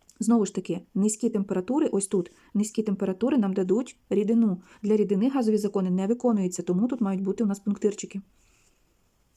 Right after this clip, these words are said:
Отже, ізобара в координатах В Т виглядає саме так. Ну і для порівняння тисків, якщо тиск П один менше, ніж П два, то в координатах П В запише-, за-, малюватися буде ось таким чином у нас, е, ця ситуація,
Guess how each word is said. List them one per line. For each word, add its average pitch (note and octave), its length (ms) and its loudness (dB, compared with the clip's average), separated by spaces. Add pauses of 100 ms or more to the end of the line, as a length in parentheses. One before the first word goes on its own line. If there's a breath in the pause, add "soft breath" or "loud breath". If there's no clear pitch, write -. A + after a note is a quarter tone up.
(220)
Отже, A3 240 0
ізобара G#3+ 560 0 (220 loud breath)
в - 40 -20
координатах G#3 540 0
В F#3 100 -2
Т B3+ 200 -4
виглядає F#3 440 -2
саме G#3 320 -6
так. - 300 -18 (320)
Ну C4 180 -4
і B3 80 0
для A#3 160 0
порівняння A#3 560 2
тисків, D#4+ 400 -2
якщо G#3+ 300 -2
тиск A3+ 300 -2
П A3+ 180 0
один F#3 400 0
менше, G3 340 -2
ніж F3+ 160 -4
П G3+ 100 -2
два, C4 220 0
то A#3 180 -2
в G3+ 60 -6
координатах G#3 540 -2
П A3 140 -2
В F#3 200 -2
запише-, F3+ 380 -4 (160 loud breath)
за-, F#3+ 260 -6
малюватися G3 680 0
буде F3 200 -2
ось E3+ 120 -4
таким F#4 260 -6
чином D4+ 300 -4
у A#3 40 0
нас, A3+ 240 -6 (440 loud breath)
е, G3 280 -4 (140)
ця - 160 -8
ситуація, F#3+ 580 -6